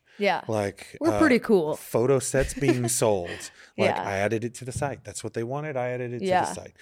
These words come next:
Speaker 2: Uh, and if it's easy, you know, we do it no, no problem.
Speaker 1: Yeah.
Speaker 2: If it's not so easy, well, that takes a little bit more time. And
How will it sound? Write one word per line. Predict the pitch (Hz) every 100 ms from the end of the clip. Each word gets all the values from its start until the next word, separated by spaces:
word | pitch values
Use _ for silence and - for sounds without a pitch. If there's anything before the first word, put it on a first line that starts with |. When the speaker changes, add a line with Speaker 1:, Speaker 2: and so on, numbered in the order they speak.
| - - -
Speaker 2:
Uh, | - 117 117 113 -
and | 127 131 123
if | 143
it's | 156 147
easy, | 208 190 202 185 - - _
you | 147
know, | 147
we | 131
do | 131 139
it | 127
no, | 113 113 -
no | 107 101
problem. | 113 87 - -
Speaker 1:
Yeah. | 208 185
Speaker 2:
If | -
it's | 180
not | 123 127 -
so | 139 127
easy, | 123 117 120
well, | 110 135 135
that | 123 -
takes | 107 -
a | 95
little | 92 90
bit | 92
more | 95 90
time. | - 104 101 98 92
And | 87